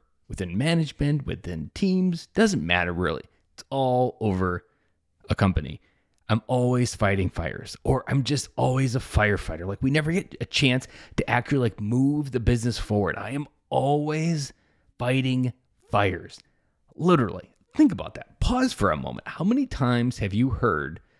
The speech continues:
someone in your life say, "I'm always fighting fires. I'm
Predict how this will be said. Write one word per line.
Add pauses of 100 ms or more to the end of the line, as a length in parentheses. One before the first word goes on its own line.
(240)
someone
in
your
life (200)
say, (380)
"I'm
always
fighting
fires. (160)
I'm